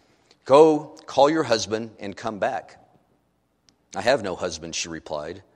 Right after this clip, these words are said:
Jesus said to her, "You are right when you say you have no husband. The fact is, you have had five husbands, and the man you now have is not your husband. What you have just said is quite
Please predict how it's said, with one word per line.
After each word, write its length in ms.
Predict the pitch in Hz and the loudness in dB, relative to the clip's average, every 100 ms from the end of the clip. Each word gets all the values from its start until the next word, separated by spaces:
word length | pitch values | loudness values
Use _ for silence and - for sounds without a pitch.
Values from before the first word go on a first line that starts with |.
| _ _ _ _ _ | _ _ _ _ _
Jesus 260 | 156 151 131 | -2 0 6
said 200 | 170 143 | 8 8
to 60 | |
her, 140 | 135 127 | 4 2
"You 200 | 139 180 | 4 4
are 120 | 104 | 6
right 320 | 120 185 151 | 6 6 4
when 100 | 170 | -2
you 100 | 160 | -2
say 200 | - 170 | 0 0
you 140 | 151 | 0
have 200 | 147 143 | 2 2
no 140 | 135 131 | 2 0
husband. 480 | 165 123 92 117 127 | 0 0 -6 -8 -8
The 80 | |
fact 320 | 120 143 151 175 | 2 4 4 2
is, 360 | 175 156 - 107 | 2 0 -6 -8
you 140 | 147 | -6
have 100 | 113 | -4
had 340 | 120 120 113 - - _ | 0 0 0 -4 -20 _
five 340 | - 147 190 | -2 -2 -2
husbands, 560 | - 92 78 80 82 - - - | -4 -8 -8 -12 -14 -16 -18 -4
and 100 | 143 | 0
the 60 | |
man 240 | 131 156 143 | 4 4 4
you 140 | 135 | 0
now 260 | 123 160 151 | 0 0 0
have 320 | 104 110 104 | -2 -4 -4
is 320 | 101 95 - - _ | -6 -8 -14 -16 _
not 480 | 95 120 - _ _ | -6 -6 -8 _ _
your 140 | 82 78 | -14 -10
husband. 500 | 87 - 76 73 - _ _ _ _ - | -10 -12 -16 -20 -20 _ _ _ _ -8
What 220 | 120 135 | -6 -4
you 80 | 110 | -6
have 180 | 82 - | -6 -14
just 280 | 80 123 - | -8 -6 -4
said 360 | - 92 85 - _ _ - | -2 -2 -4 -10 _ _ -16
is 160 | 80 | -14
quite 340 | - 107 95 | -10 -8 -8